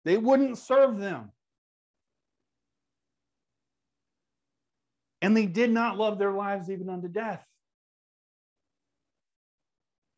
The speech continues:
Verse twelve, "Therefore rejoice, O heavens, and you who dwell in them.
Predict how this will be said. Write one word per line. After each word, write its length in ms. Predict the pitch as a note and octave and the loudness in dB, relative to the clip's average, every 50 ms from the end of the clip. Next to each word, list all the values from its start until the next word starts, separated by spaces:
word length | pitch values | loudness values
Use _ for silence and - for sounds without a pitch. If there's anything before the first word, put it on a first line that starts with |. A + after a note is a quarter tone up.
| _ _ _ _ _ _ _ _ _ _ _ _ _ _ _ _ _ _ _ - | _ _ _ _ _ _ _ _ _ _ _ _ _ _ _ _ _ _ _ 2
Verse 220 | D#3 G3 G3 G3+ | 2 2 2 4
twelve, 320 | - A3 A3 A3+ A3+ G#3 | 4 6 6 8 8 8
"Therefore 400 | F3+ G#3 G#3+ G#3+ - C4 B3+ B3 | 8 6 6 6 6 4 4 4
rejoice, 500 | A#3+ A#3 G#3 F#3 A3+ C4+ D4 D4 C#4+ - | 4 2 2 2 4 6 6 4 4 4
O 140 | C4+ B3 A#3 | 4 4 4
heavens, 480 | G#3 A#3 A#3+ B3 C4+ C4+ C4+ C4+ - - _ _ _ _ _ _ _ | 4 2 2 2 0 -2 -2 -6 -8 -12 _ _ _ _ _ _ _
and 140 | F3 F#3 G#3+ A3+ | -8 -4 0 0
you 120 | A#3 A3 | 2 2
who 100 | A3+ A#3+ | 2 0
dwell 340 | G3 G3 G#3+ A3 A#3 A#3 A#3+ | 0 2 4 4 6 4 4
in 60 | A#3+ | 2
them. 300 | A#3 A#3+ B3+ C4 C4+ C#4+ | 0 0 0 0 0 -2